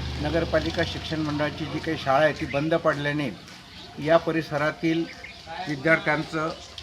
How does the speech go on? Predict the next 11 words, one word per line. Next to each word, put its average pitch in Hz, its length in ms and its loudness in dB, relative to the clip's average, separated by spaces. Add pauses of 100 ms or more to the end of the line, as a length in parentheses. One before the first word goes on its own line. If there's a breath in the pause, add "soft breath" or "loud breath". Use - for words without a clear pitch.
(100)
गरीब 165 220 2
विद्यार्थ्यांचं 143 760 2 (160)
शैक्षणिक 147 420 -2
नुकसान 147 320 -6
फार 143 220 0
मोठ्या 139 240 -2
प्रमाणात 135 360 -4
त्या 135 140 -2
ठिकाणी 131 300 -6
होत 113 220 -4
आहे. 101 140 -10